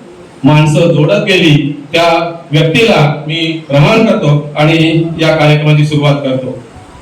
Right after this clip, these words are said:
मित्रांनो, आज आपण इथे तुम्हा सर्वांचं गुणगौरव करण्यासाठी जमलेलो आहोत. या शैक्षणिक वर्षामध्ये कला शाखेतून सतरा विद्यार्थी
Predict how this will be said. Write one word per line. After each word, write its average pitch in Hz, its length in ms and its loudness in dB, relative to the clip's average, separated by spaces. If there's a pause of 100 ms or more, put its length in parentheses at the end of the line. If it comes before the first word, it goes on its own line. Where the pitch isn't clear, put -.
(1500)
मित्रांनो, 202 640 -2 (1300)
आज 233 160 0
आपण 247 320 0
इथे 240 380 2 (1000)
तुम्हा 202 160 4
सर्वांचं 190 680 2 (520)
गुणगौरव 214 760 2
करण्यासाठी 180 420 -4
जमलेलो 165 320 0
आहोत. 143 340 2 (1120)
या 175 300 2
शैक्षणिक 196 360 0
वर्षामध्ये 202 580 -2 (760)
कला 214 220 0
शाखेतून 220 360 -2
सतरा 226 420 0
विद्यार्थी 254 600 -2